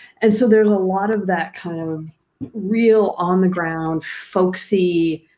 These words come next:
talking to people, making the economics real. And, um, and I think it's the, it's the, the kind of collaborative brainchild of both of them.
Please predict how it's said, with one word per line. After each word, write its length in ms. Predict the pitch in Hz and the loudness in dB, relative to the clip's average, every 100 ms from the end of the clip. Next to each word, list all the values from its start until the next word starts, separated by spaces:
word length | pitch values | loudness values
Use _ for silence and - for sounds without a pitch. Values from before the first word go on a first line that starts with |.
| _ - | _ -10
talking 480 | - 185 190 202 | -4 -4 -2 -2
to 60 | 180 | -2
people, 480 | 180 180 170 170 170 | -6 -10 -8 -6 -6
making 580 | 170 175 180 185 208 185 | -4 -2 -2 0 0 0
the 100 | 170 | -2
economics 680 | 175 160 160 160 156 - | -6 -6 -4 -2 -4 -6
real. 580 | 160 156 165 - - - _ _ _ _ _ _ | -4 -2 -2 -6 -10 -14 _ _ _ _ _ _
And, 840 | 185 170 165 160 160 160 156 - - | -2 0 0 0 -2 -4 -4 -6 -8
um, 520 | 160 151 151 - - - _ _ _ _ _ _ _ - - - | -8 -6 -10 -12 -16 -20 _ _ _ _ _ _ _ -20 -14 -2
and 440 | 185 170 165 160 | 0 2 0 0
I 80 | 170 | 2
think 200 | 220 214 | 2 2
it's 200 | 170 - | 0 0
the, 260 | 175 156 151 | 0 0 -4
it's 280 | 180 180 - | -6 -6 -6
the, 340 | 156 143 139 - | -6 -6 -10 -10
the 340 | 139 147 208 _ _ | -10 -10 -16 _ _
kind 160 | - 160 | -10 -8
of 80 | 147 | -4
collaborative 580 | 196 175 175 175 156 139 | 0 0 2 0 -2 -2
brainchild 640 | 170 180 180 156 147 143 | 0 0 -2 -2 -4 -4
of 140 | 208 | -4
both 260 | 175 202 208 | 0 0 -2
of 120 | - | -6
them. 360 | 147 170 160 | -6 -6 -8